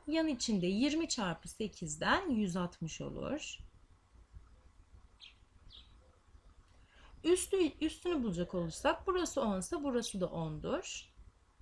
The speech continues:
Burasının uzunluğu sekiz ise aynı şekilde burasının uzunluğu da sekizdir. O zaman on çarpı sekizden yukarısı da seksen santimetre kare çıkar.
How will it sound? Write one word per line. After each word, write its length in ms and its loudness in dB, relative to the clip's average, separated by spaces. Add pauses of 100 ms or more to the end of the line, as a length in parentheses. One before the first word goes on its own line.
(1080)
Burasının 460 2
uzunluğu 460 2
sekiz 400 -2
ise 120 -6
aynı 300 4
şekilde 420 -4
burasının 460 -2
uzunluğu 520 -2
da 80 2
sekizdir. 640 -2
O 60 0
zaman 260 0
on 240 4
çarpı 400 -2
sekizden 680 0 (580)
yukarısı 580 -4
da 280 6 (880)
seksen 520 -2
santimetre 680 -2
kare 340 2
çıkar. 500 -2